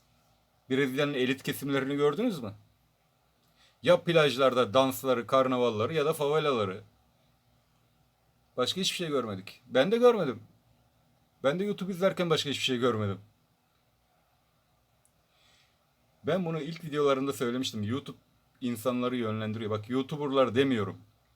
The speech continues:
YouTube insanları yönlendiriyor. Çünkü YouTuber'lar elindeki imkanlarıyla çekiyor.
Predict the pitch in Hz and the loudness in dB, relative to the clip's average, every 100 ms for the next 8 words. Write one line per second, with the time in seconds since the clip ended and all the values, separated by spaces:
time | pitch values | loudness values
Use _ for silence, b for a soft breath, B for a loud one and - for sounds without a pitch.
0 | b b b b 127 185 170 - - 123 | b b b b -2 -2 -2 -10 -6 -6
1 | 113 123 113 110 107 98 - 104 92 92 | -2 -2 -2 -4 -2 -4 -4 -6 -4 -6
2 | 90 85 82 80 _ _ _ _ _ _ | -8 -8 -10 -12 _ _ _ _ _ _
3 | _ _ b b b - 185 160 156 185 | _ _ b b b -6 -4 -4 -2 0
4 | 185 160 143 170 - 139 151 151 147 143 | 0 -2 2 2 2 -2 -2 -4 -6 -6
5 | 143 135 147 143 135 131 143 - 92 92 | -4 -2 0 0 0 0 -2 -2 -6 -10
6 | 82 | -14